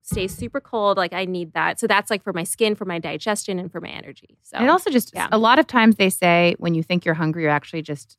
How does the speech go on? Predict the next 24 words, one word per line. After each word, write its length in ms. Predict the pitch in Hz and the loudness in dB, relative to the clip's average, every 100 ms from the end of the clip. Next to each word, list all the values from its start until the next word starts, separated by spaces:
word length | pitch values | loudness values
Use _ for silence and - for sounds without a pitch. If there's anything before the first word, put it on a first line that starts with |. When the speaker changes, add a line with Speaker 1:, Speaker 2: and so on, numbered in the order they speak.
| _ | _
Speaker 2:
dehydrated 640 | 156 143 147 165 170 185 | -6 -2 0 2 2 4
Speaker 1:
It's 120 | 180 170 | 4 4
Speaker 2:
and 100 | 160 | 4
you're 80 | 349 | 4
Speaker 1:
true. 80 | |
Speaker 2:
thirsty. 360 | 208 185 175 180 | 2 2 0 0
Speaker 1:
It 120 | 247 240 | 0 2
is 160 | 247 - | 2 0
true. 120 | 302 | 0
And 80 | 226 | 0
if 80 | |
you 80 | 220 | 2
have 120 | 202 | -2
headaches, 480 | - 214 226 226 - | -2 0 0 -2 -4
it's 180 | 202 - | -10 -10
because 400 | 190 202 170 160 | -16 -10 -8 -6
you're 220 | 156 156 - | -8 -8 -8
thirsty 600 | - 262 - 254 240 247 - | -4 -4 -4 -4 -4 -4 -4
a 60 | |
lot 160 | 220 214 | -4 -2
of 100 | 220 | -2
the 60 | 214 | -4
time. 460 | - 214 208 202 | -6 -6 -4 -6
So 320 | 208 233 202 | 2 6 6